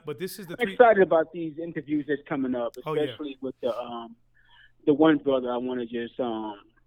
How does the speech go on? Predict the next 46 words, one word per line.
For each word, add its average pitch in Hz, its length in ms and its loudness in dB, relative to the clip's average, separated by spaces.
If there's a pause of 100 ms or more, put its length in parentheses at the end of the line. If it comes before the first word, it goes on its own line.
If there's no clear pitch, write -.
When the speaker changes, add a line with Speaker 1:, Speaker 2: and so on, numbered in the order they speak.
(100)
Speaker 2:
just 127 220 -10
have 120 180 -4
a 107 100 -14 (100)
real 120 500 0 (120)
hour 120 300 4
long, 113 460 -4
maybe 113 480 -6
damn 120 240 -2
near 117 140 0
hour 117 220 -2
and 117 100 -10
a 113 60 -12
half 117 260 -2
long 113 300 -6
talk 117 300 -4
with. - 120 -12 (260)
You 147 180 -10
Speaker 1:
Yeah. 143 100 -6
Speaker 2:
know, 156 160 -16
so - 80 -20
we're 127 60 -12
gonna 123 180 -16
get - 160 -4
his 123 180 -2 (680)
perspective 135 680 4
and 120 100 -2
his 120 180 -2
insight 127 480 0
of 107 100 -2
what's 117 240 4
going 120 240 -6
on 120 80 -4
in 113 100 -6
the - 140 -18
music 147 260 0
industry, 139 400 -2
what's - 120 -16
going 123 200 -8
on 107 100 -8
with 101 140 -16
hip 156 180 8
hop, 151 260 4
what's - 140 -20
going 131 220 -2
on 120 120 0
with - 120 -4